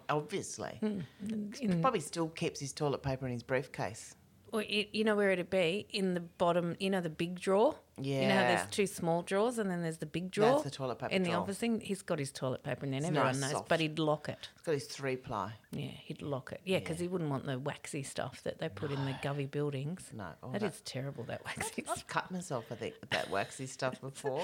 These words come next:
Speaker 2: <laughs> Like greaseproof paper.
Speaker 1: Oh, it's
Speaker 2: Trying to wipe
Speaker 1: awful.
Speaker 2: your bum with greaseproof paper.
Speaker 1: I know. That's just, that's just, no, no,
Speaker 2: Anyway.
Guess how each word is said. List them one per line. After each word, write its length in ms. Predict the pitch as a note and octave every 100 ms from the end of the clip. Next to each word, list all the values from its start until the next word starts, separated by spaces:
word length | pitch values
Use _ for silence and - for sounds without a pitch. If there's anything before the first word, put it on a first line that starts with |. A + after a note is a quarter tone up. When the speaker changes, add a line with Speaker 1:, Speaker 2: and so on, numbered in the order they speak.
| A3+
Speaker 2:
<laughs> 100 | -
Like 200 | G4+ -
greaseproof 580 | G3+ G#3+ - A3+ F3 -
paper. 400 | F#3+ F#3 - E3+
Speaker 1:
Oh, 100 | G#3
it's 140 | A3 -
Speaker 2:
Trying 180 | C4
to 80 | A3+
wipe 160 | F#3 F#3+ G3+
Speaker 1:
awful. 40 | F3
Speaker 2:
your 80 | F#3
bum 280 | F#3+ F#3+
with 180 | F#3+ F#3
greaseproof 480 | - F#3 G#3+ - A3+
paper. 40 | C3+
Speaker 1:
I 60 |
know. 280 | D3 G2+ - -
That's 240 | D3 -
just, 220 | B2+ - _ -
that's 220 | C3+ -
just, 160 | - - -
no, 120 | C#3+
no, 80 | F3+
Speaker 2:
Anyway. 180 | D3